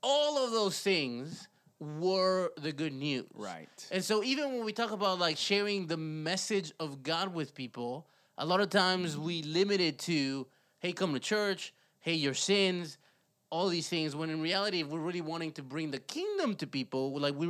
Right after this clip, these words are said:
Speaker 1: we need to talk about all of these things.
Speaker 2: Absolutely.
Speaker 1: And not only that,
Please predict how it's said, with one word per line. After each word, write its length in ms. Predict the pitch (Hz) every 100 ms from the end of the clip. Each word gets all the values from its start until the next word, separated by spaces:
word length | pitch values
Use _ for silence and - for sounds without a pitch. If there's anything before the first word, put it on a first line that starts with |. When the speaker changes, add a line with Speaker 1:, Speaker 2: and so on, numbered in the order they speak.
| 170
Speaker 1:
we 140 | 151
need 160 | 180 175
to 100 | 165 - - _ _
talk 260 | 175 160 -
about 280 | 147 147 139 -
all 280 | 151 160 156
of 180 | 139 123
these 440 | 135 117 - - -
things. 520 | - 170 117 - - -
Speaker 2:
Absolutely. 600 | 170 165 190 196 107 98 - -
Speaker 1:
And 340 | 214 226 226 -
not 240 | 214 285 392
only 300 | 403 339 226
that, 460 | 254 262 143 131